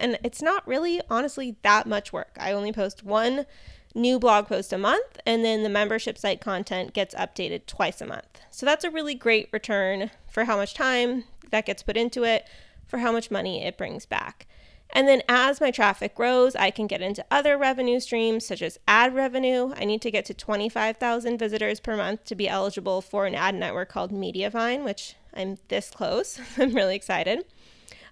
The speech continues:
Um, sponsored content. So if people wanna pay me to create content featuring their products, that's another way to monetize. I could start selling other types of digital goods like ebooks and things like that, or maybe even create online courses. These are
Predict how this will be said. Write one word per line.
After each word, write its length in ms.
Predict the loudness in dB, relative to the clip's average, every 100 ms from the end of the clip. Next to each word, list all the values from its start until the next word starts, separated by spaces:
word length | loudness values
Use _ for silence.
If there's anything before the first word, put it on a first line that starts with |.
| 0
Um, 180 | 2 2
sponsored 560 | 0 2 4 4 0 -2
content. 580 | -2 -2 0 0 0
So 120 | 0 -2
if 100 | -2
people 320 | -8 -4 -2
wanna 200 | -2 -4
pay 260 | -4 -2
me 140 | 0 0
to 140 | -2
create 340 | -6 -2 -2 0
content 440 | -2 -2 -2 -4
featuring 340 | -6 -6 -6 -4
their 120 | -6
products, 500 | 0 0 2 -2 -4
that's 180 | -10 -6
another 360 | -4 -2 0
way 100 | 0
to 80 | 0
monetize. 800 | 0 0 0 -2 0 2 0 -2 -14 -20 -20 -10 6
I 120 | 6
could 160 | 6 0
start 220 | -2 -2
selling 260 | -2 -2 0
other 220 | 0 2
types 320 | 0 -2 -4 -6
of 80 |
digital 400 | -2 -2 0 -2
goods 300 | -2 -2 -2
like 200 | -4 -8
ebooks 500 | -6 -4 2 2 0
and 160 | -4 -4
things 220 | -4 -2
like 180 | -2 0
that, 260 | 0 0 -2 -14 -20 -4
or 140 | 0
maybe 280 | 2 0 -2
even 320 | -2 0 0
create 260 | 0 -2 -2
online 320 | -4 -4 -6
courses. 540 | -6 -8 -8 -10 -12 -14 -6
These 180 | 0
are 220 | 2 2